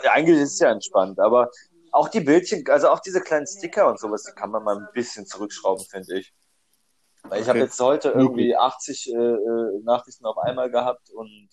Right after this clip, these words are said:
Speaker 1: äh, das waren fünfundsiebzig davon Sticker. Das nervt auf Dauer, finde ich. Und deswegen bin ich da jetzt halt auch erstmal ein bisschen Päuschen.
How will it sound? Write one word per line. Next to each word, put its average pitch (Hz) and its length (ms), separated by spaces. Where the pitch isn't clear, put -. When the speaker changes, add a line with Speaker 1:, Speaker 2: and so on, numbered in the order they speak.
Speaker 1:
äh, 95 180
das - 200
waren 101 260
fünfundsiebzig 101 840
davon 92 580
Sticker. 113 480
Das - 160
nervt 98 220
auf 95 120
Dauer, - 300
finde 101 220
ich. - 280
Und 95 80
deswegen 95 260
bin 90 100
ich 90 80
da 87 80
jetzt 87 160
halt - 160
auch 80 80
erstmal 80 280
ein 87 40
bisschen - 220
Päuschen. - 420